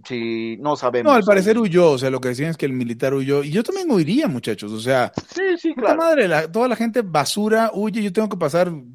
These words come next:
Speaker 2: seis meses en la cárcel hasta que los güeyes, nah. O sea, no voluntariamente, por favor.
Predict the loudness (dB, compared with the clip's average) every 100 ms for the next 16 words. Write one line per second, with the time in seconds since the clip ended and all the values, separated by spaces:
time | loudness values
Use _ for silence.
0 | -4 -2 2 2 2 0 0 0 0 0
1 | -2 -2 -6 -6 -2 0 0 -2 -8 -8
2 | -2 -2 -4 _ _ _ _ _ _ _
3 | _ 2 4 6 4 4 4 2 2 2
4 | -2 -2 -4 -4 -6 -6 _ _ _ _
5 | _ _ _ _ -4 -2 -2 0 2 2
6 | 0